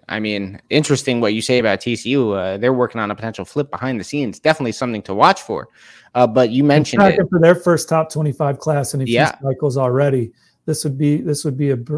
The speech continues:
Speaker 2: pretty big one if they can get it done.
Speaker 1: Oh, absolutely. I mean, what Sonny Dykes has done there in, in, in just not even a full year yet, only ten games, has been, uh, or only nine games, I think, has been, uh, just unbelievable to watch. It's been fantastic
Speaker 2: Coaching,
Speaker 1: to watch.
Speaker 2: man.
Speaker 1: They have an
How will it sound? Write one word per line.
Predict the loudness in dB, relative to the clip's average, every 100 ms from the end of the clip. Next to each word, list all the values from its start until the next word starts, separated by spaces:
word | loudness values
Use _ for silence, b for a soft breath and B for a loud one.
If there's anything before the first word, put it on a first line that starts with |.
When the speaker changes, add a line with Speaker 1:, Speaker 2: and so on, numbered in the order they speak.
| -4
Speaker 2:
pretty | -4
big | -4 -4 -4
one | -6 -6
if | -6
they | -6
can | -4
get | -4 -4
it | -4
done. | -4 -4 -8 _ _ _ 0
Speaker 1:
Oh, | 0
absolutely. | 0 -4 -8 -12 -10 -10 -14 -16 _
I | -18
mean, | -16 -14 -6
what | -6 -4
Sonny | -4 -2
Dykes | 0 -2 -2
has | -8
done | -4 -4 -4
there | -6 -8 -16 -14
in, | -10 -8
in, | -6 -8 -8
in | -6
just | -4 -6 -8 -10
not | -4 -2
even | -2 -4 -6
a |
full | -6 -4
year | -4 -4 -4
yet, | -4 -6
only | -6 -8
ten | -8 -8
games, | -4 -6 -6
has | -12 -12
been, | -10 -10 -14 b b -10
uh, | -6
or | -4
only | -4 -4
nine | -6 -6
games, | -8 -8
I | -10
think, | -12 -10
has | -10
been, | -6 -8 -8 _ _ _ -16
uh, | -14 -14 -12
just | -8 -8 -8 _ _ _
unbelievable | -2 0 2 0 -2
to | -2
watch. | -2 -2 -6
It's |
been | -8 -6
fantastic | 0 4 4 2 2
Speaker 2:
Coaching, | 2
Speaker 1:
to |
watch. | 2
Speaker 2:
man. | 2
Speaker 1:
They | 2
have | 0
an | -4